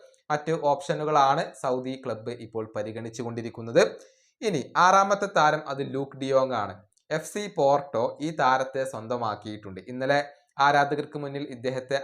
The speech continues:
അവതരിപ്പിക്കുകയും ചെയ്തു. ആ സമയത്ത് മാത്രമാണ് ഇങ്ങനെയൊരു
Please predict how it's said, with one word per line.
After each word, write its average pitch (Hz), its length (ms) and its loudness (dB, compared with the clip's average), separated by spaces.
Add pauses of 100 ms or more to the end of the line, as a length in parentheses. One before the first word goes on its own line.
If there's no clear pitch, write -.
അവതരിപ്പിക്കുകയും 123 800 -6 (100)
ചെയ്തു. 107 240 -2 (480)
ആ 139 40 6 (140)
സമയത്ത് 151 500 0
മാത്രമാണ് 143 600 0 (160)
ഇങ്ങനെയൊരു 139 440 -2